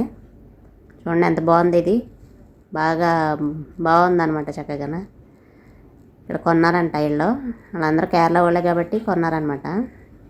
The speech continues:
ముందుగా వాటర్ పెట్టేసుకుంటే వాటర్ కాగుతూ ఉండగా ఈ కలిపిన పిండి మనము ఇప్పుడు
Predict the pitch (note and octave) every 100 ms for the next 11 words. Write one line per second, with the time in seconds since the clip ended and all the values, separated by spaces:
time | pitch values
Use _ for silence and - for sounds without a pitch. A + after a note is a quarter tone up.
0 | - - - - - D#3+ D#3+ E3+ E3 D#3+
1 | D#3 D#3+ F3 E3+ E3 - F3 G3+ F#3+ E3+
2 | E3 - E3 D#3+ E3 E3 D#3+ F#3+ C#4 -
3 | - - - - - - - F#3+ F#3+ F3+
4 | F#3 F3+ F#3+ F#3+ G#3 F3+ G3 A#3+ G3